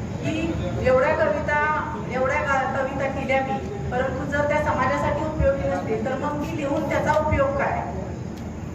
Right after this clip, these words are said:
म्हणून त्यांनी देवाला आळवणी केली की माझ्या या कवितांचा जर उपयोग नसेल तर माझ्याकडून ह्या कविता लिहून घेतल्या कशाला?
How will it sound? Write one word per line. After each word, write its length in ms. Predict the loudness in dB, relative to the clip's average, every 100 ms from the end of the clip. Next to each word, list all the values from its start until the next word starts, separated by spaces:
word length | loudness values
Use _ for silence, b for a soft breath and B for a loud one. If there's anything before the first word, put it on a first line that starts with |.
| -6 -4 -4 -4 -4 -2
म्हणून 300 | 2 2 2
त्यांनी 240 | 2 0 0
देवाला 360 | 2 4 4
आळवणी 420 | 4 2 2 0 -2
केली 220 | -2 -2 -4 -6 -8 -8 -8
की 60 | -6
माझ्या 400 | 0 0 2 2
या 200 | 2 0
कवितांचा 720 | 0 0 -2 0 2 2 2
जर 120 | 0
उपयोग 300 | 0 0 0
नसेल 360 | 0 2 2 2
तर 60 | 0
माझ्याकडून 500 | 0 0 0 -2 -2
ह्या 160 | -2
कविता 320 | 0 -2 0
लिहून 320 | -2 0 0 0
घेतल्या 280 | 0 0
कशाला? 720 | 2 2 2 2 0 0 -2